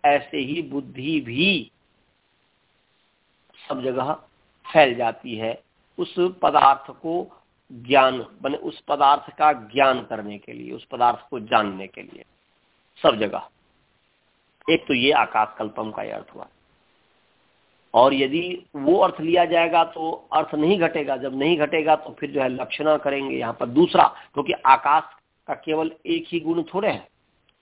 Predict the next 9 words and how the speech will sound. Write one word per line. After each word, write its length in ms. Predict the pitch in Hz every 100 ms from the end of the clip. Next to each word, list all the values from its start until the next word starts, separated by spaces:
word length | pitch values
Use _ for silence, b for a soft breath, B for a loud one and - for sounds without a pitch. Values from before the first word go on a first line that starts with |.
| _
आकाश 540 | 123 123 131 131 160 - - _ _ _ _
के 60 | 156
अंदर 240 | 151 156
व्यापकता 640 | 123 135 127 - - - 180
है, 200 | 120 - -
व्यापकता 580 | 127 127 123 135 _ 202
भी 140 | 151 139
गुण 200 | 147 120
है, 180 | 113